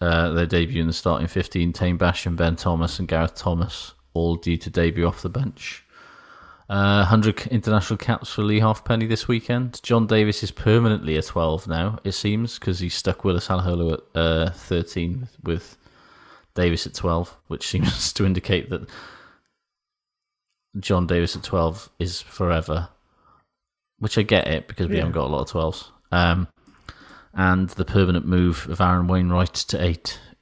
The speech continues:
Speaker 1: is sticking, 'cause he's picked there ahead of fit again Ross Moriarty, who starts at six,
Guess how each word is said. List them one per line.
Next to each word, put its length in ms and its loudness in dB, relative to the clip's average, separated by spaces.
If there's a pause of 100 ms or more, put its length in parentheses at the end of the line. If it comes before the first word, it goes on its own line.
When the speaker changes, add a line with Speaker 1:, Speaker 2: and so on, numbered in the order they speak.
Speaker 1:
is 220 0
sticking, 880 -2 (180)
'cause 160 -4
he's 160 -4
picked 480 -8 (120)
there 280 2
ahead 340 0
of 180 -2
fit 220 -4
again 260 -2
Ross 220 -2
Moriarty, 460 -2
who 40 -6
starts 340 -6
at 60 -10
six, 420 -6